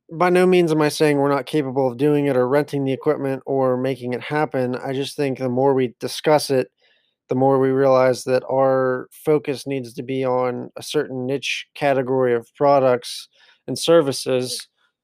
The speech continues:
Um, we definitely, we, we cut grass, which is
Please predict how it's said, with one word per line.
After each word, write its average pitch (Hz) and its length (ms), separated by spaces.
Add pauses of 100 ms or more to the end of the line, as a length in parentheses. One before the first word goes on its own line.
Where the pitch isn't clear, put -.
Um, 123 580
we 143 100
definitely, 143 380
we, 135 300
we 147 160
cut 139 240
grass, 127 460
which - 180
is 123 420